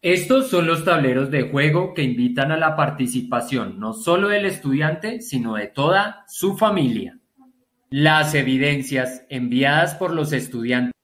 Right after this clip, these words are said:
demuestran que la estrategia pedagógica ha sido todo un éxito y ha podido reunir a toda la familia en un espacio tanto lúdico como de actividad física.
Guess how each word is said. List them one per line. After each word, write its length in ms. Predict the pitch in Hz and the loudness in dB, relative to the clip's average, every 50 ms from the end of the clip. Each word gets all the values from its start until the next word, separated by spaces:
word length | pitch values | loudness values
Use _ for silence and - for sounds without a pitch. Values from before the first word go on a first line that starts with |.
| _ _ _ | _ _ _
demuestran 880 | 143 135 143 151 165 180 190 196 185 147 180 165 170 170 175 - - - _ _ | -4 0 2 2 4 4 4 2 2 0 -2 -2 -2 -4 -6 -10 -16 -20 _ _
que 140 | _ 147 147 | _ -2 2
la 100 | 151 160 | 2 2
estrategia 720 | 156 156 - - 156 151 151 151 175 175 170 196 214 214 214 | 2 0 0 0 0 0 2 2 2 2 2 2 0 0 0
pedagógica 800 | 226 214 196 170 151 151 165 170 170 196 196 - - 220 220 | 0 2 2 2 2 2 0 2 2 0 -2 0 0 0 0
ha 200 | 214 - 165 147 | 0 -2 -2 -4
sido 380 | 147 151 175 175 180 185 - 151 | -2 -2 0 0 0 0 0 -2
todo 200 | 202 202 208 208 | -4 -4 -4 -4
un 120 | 208 208 | -4 -6
éxito 600 | 208 214 214 - - 220 214 240 247 247 - - - _ | -6 -6 -6 -6 -8 -8 -6 -4 -6 -6 -6 -12 -12 _
y 80 | 135 139 | -2 -2
ha 100 | 143 143 | -2 2
podido 380 | - 175 175 185 196 190 190 | 2 4 4 4 4 4 4
reunir 500 | 190 190 196 185 165 156 151 147 151 151 | 4 2 2 2 2 4 4 6 6 6
a 200 | 165 165 165 - | 6 4 2 0
toda 260 | - 202 208 214 214 220 | -4 -2 0 2 2 2
la 160 | 226 220 214 | 0 0 -2
familia 500 | 185 180 175 185 196 202 220 226 226 226 | -2 -4 -2 -4 -4 -4 -4 -6 -8 -8
en 140 | 175 156 151 | -4 0 0
un 140 | 147 151 160 | 2 2 2
espacio 560 | 160 151 - - 175 175 175 - 190 196 190 | 0 -2 0 0 0 0 2 0 -2 -2 -2
tanto 380 | 196 - 160 151 151 147 135 131 | -2 -2 -2 -2 0 0 0 2
lúdico 520 | 156 196 220 233 226 226 240 247 240 240 | 4 4 4 2 0 0 0 0 0 0
como 200 | 233 175 151 143 | -2 0 0 2
de 100 | 139 131 | 2 2
actividad 640 | 127 - - 131 123 123 135 151 190 220 - - - | 0 0 0 0 2 4 4 4 4 2 0 -4 -6
física. 460 | - 165 156 151 147 143 - 101 - | -4 -2 -2 -2 -2 -4 -6 -10 -16